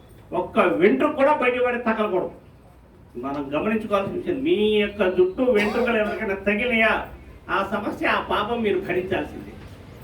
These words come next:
అట్లా తగలకుండా మీ జుట్టును ముడివేసుకొని ఉండాల్సిందే. ఈ జుట్టు కింద శక్తి ఎక్కడి నుంచి వచ్చింది? అందుకనే శివయ్య జుట్టులో పెట్టుకున్నాడు గంగని. ప్రపంచంలోని నీళ్ళన్నిటికన్నా పవిత్రమైనది ఏది?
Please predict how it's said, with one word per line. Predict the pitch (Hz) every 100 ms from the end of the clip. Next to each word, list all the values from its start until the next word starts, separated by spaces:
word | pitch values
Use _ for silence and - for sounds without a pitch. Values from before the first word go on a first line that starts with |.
| - - -
అట్లా | - - 262 262 254
తగలకుండా | 220 269 269 254 269 294
మీ | 254 226
జుట్టును | 220 220 254 226
ముడివేసుకొని | 208 226 233 233 226 214
ఉండాల్సిందే. | 185 196 202 202 190 175 - - - - - - - - - - - - - 285
ఈ | 254 -
జుట్టు | 208 -
కింద | 311 277 254
శక్తి | 202
ఎక్కడి | 208 - 247 214 208
నుంచి | 190
వచ్చింది? | - 135 127 - - -
అందుకనే | 185 269 294 285
శివయ్య | - 226 247 294 427 - 202
జుట్టులో | 214 262 254
పెట్టుకున్నాడు | 214 214 208 180 170
గంగని. | 170 175 - - - - - - - - - - - -
ప్రపంచంలోని | 196 277 277 277 277 262 254 254 254 254 202
నీళ్ళన్నిటికన్నా | 190 254 254 247 247 247 254 277 285 254 247 233
పవిత్రమైనది | 226 226 226 226 226 214
ఏది? | 208 208